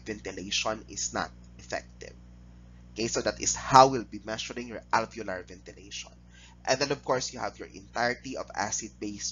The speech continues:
balance, because we know that the lung has a major function when it comes to the compensation of acid-base balance.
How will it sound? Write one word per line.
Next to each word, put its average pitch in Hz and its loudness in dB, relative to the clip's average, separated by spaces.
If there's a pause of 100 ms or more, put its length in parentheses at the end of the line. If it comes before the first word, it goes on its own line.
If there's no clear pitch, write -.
balance, 87 -8
because - -6
we 127 -8
know 127 -2
that - -14
the 143 -2
lung 131 6 (300)
has 160 2
a 160 6
major 127 0
function 110 0
when 113 -4
it - -12
comes 117 0
to - -6
the - -4
compensation 120 2
of 92 -10
acid-base 92 -4 (320)
balance. - 0